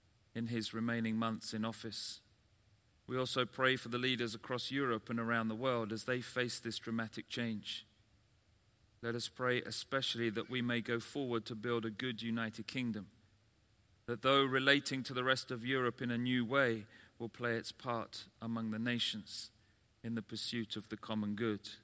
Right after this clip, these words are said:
throughout the world. A profound statement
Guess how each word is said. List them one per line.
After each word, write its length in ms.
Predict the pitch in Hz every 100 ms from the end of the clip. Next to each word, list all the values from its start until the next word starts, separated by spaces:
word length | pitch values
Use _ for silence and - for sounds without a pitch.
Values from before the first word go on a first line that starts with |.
| -
throughout 340 | - 113 104
the 80 | -
world. 440 | 101 101 95 - - _ _ _ _ _ _ _ _ _ _ _ _ - - - - - _ _ _ _ _ _ _ _ _ -
A 40 |
profound 480 | - 120 131 127 113
statement 680 | - 151 151 117 113 -